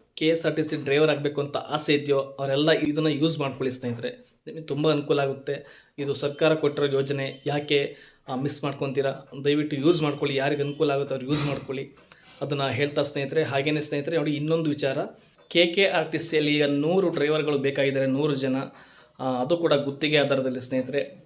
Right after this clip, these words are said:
ಅದು ಬೀದರ್ನಲ್ಲಿ ಸ್ನೇಹಿತರೆ. ಬೀದರ್ಗೆ ಬೇಕಾಗಿದ್ದಾರೆ ಹೋಗುವಂಥವ್ರು, ಅಲ್ಲಿ ಯಾರಿಗೆ ಹತ್ರ ಆಗುತ್ತೆ ಹೋಗಂಗಿದ್ರೆ ಹೋಗಿ, ನಿಮ್ಮಿಷ್ಟ. ಅದನ್ನು ಕೂಡ ಹೇಳ್ತಾ ಸ್ನೇಹಿತರೆ, ಆ, ಇದೊಂದು ಈಗ ಹೇಳಿದ್ನಲ್ಲ ಮಾಹಿತಿ, ಇದನ್ನು ಯೂಸ್ ಮಾಡ್ಕೊಳ್ಳೋಂಥವ್ರು ಯೂಸ್ ಮಾಡ್ಕೊಳ್ಳಿ.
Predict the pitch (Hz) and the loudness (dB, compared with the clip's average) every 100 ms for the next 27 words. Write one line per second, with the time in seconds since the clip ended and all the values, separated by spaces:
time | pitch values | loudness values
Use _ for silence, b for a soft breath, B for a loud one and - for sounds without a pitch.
0 | - 139 170 170 170 170 156 143 131 120 | -8 -2 -2 0 0 6 6 6 0 -2
1 | 117 120 - 123 - - - - 131 135 | -4 -6 -6 -10 -12 -18 -20 -16 -12 0
2 | 175 170 160 143 131 147 151 147 139 143 | 6 8 8 4 4 2 2 2 4 4
3 | 143 143 143 143 135 139 160 127 143 143 | 4 4 4 2 2 0 2 2 0 2
4 | 143 131 151 147 - 147 143 143 160 143 | 2 2 2 0 0 0 2 2 0 0
5 | 147 143 143 147 165 165 143 139 135 139 | 0 0 -2 2 2 4 -2 0 -2 -2
6 | 139 - 165 - B B B B B - | -2 -4 -6 -8 B B B B B -4
7 | 131 160 170 165 147 135 143 147 160 - | -2 2 0 2 2 4 2 0 -2 -2
8 | 151 147 143 - B B B - 135 131 | -6 -4 -4 -6 B B B -6 -2 0
9 | 127 123 - - - 156 156 156 147 143 | -2 -4 -12 -14 -10 -2 -2 2 2 4
10 | 135 147 170 160 151 139 151 151 190 190 | 4 4 2 2 2 2 0 0 -4 -4
11 | - 147 147 143 143 156 151 143 - 139 | -8 -4 0 2 0 0 -2 -2 0 0
12 | 135 151 196 B B - 143 151 147 139 | 0 -2 -2 B B -4 -2 0 0 0
13 | 143 156 | 0 -2